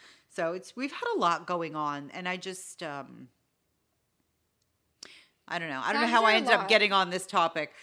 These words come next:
Speaker 1: but I
Speaker 2: Dogs
Speaker 1: just
Speaker 2: are a
Speaker 1: didn't.
Speaker 2: lot.
Speaker 1: Yeah,
Speaker 2: No,
Speaker 1: they're,
Speaker 2: dogs
Speaker 1: they're
Speaker 2: are
Speaker 1: a lot of work.
Speaker 2: They're
Speaker 1: They're a lot
Speaker 2: so,
Speaker 1: of
Speaker 2: I
Speaker 1: work
Speaker 2: don't
Speaker 1: and a
Speaker 2: think
Speaker 1: lot of money.
Speaker 2: I, a lot of work, a lot of money. Definitely did not realize how much work and how much. I think you always guess when you get, when you wanna get a dog, but
Speaker 1: Yeah.
Speaker 2: it's definitely,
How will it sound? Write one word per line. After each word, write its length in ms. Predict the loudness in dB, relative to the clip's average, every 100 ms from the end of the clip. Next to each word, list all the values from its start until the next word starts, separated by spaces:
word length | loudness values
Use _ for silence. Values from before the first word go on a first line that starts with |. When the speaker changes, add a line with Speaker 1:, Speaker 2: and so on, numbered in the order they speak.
| -20 _
Speaker 1:
but 120 | -2
I 60 | 0
Speaker 2:
Dogs 100 | 0
Speaker 1:
just 140 | 0
Speaker 2:
are 20 |
a 40 | 0
Speaker 1:
didn't. 140 | -2 -4
Speaker 2:
lot. 200 | -6 -4
Speaker 1:
Yeah, 200 | -4 -4
Speaker 2:
No, 100 | -4
Speaker 1:
they're, 80 | -2
Speaker 2:
dogs 280 | -2 0 0
Speaker 1:
they're 120 | 0
Speaker 2:
are 40 |
Speaker 1:
a 40 | -2
lot 100 | -4
of 160 | -4
work. 560 | -8 -8 -10 -10 -16 -18 _ _
Speaker 2:
They're 100 | -4
Speaker 1:
They're 80 | -2
a 40 |
lot 140 | 0 -2
Speaker 2:
so, 40 |
Speaker 1:
of 80 | 2
Speaker 2:
I 80 | 2
Speaker 1:
work 60 | 2
Speaker 2:
don't 100 | 0
Speaker 1:
and 80 | -2
a 20 |
Speaker 2:
think 120 | -2
Speaker 1:
lot 180 | 0 0
of 60 | 0
money. 280 | -4 -4 0
Speaker 2:
I, 520 | 2 2 0 -4 -8 -12 _ _
a 40 | -8
lot 200 | -6 -6
of 80 |
work, 260 | -6 -8 -10 -14
a 60 | -10
lot 160 | -8
of 40 | -10
money. 200 | -12 -10
Definitely 380 | -10 -8 -8 -8
did 140 | -8
not 260 | -8 -10 -10
realize 260 | -10 -10 -10
how 100 | -12
much 220 | -12 -10
work 240 | -10 -10 -14
and 80 | -16
how 100 | -14
much. 160 | -16 -18 _ -20 _ -20
I 40 |
think 280 | -10 -10 -10
you 180 | -10 -8
always 260 | -4 -6 -4
guess 420 | -2 -2 -4 -12 -14
when 120 | -12
you 60 | -12
get, 180 | -14 -14
when 160 | -16
you 200 | -14 -16 -20 _ _ _ _
wanna 240 | -14 -12 -10
get 120 | -10
a 60 |
dog, 340 | -10 -12 -14 -14 -6
but 100 | -4
Speaker 1:
Yeah. 120 | -4 _ _ _ _ _ _ _ -8
Speaker 2:
it's 180 | -4
definitely, 460 | 0 0 0 -4